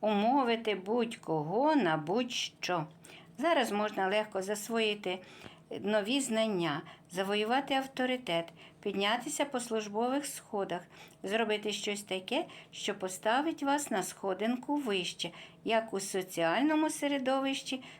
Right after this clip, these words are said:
так і у власних очах. Про здоров'я у дні Стрільця. Місяць у знаку Стрільця діє на печінку,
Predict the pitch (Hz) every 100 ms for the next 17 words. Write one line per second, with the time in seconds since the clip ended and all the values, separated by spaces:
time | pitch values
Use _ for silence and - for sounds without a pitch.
0 | - - 320 330 190 147 139 147 139 147
1 | 196 220 294 294 349 359 - - - -
2 | - - - - - - - - - -
3 | - - - - - 254 294 277 320 262
4 | 226 220 220 - 202 214 233 233 214 214
5 | 208 - 190 196 - - - - - -
6 | - - - 214 233 208 214 202 208 202
7 | 208 202 202 - 214 - 339 370 208 220
8 | 226 233 269 269 - 170 160 -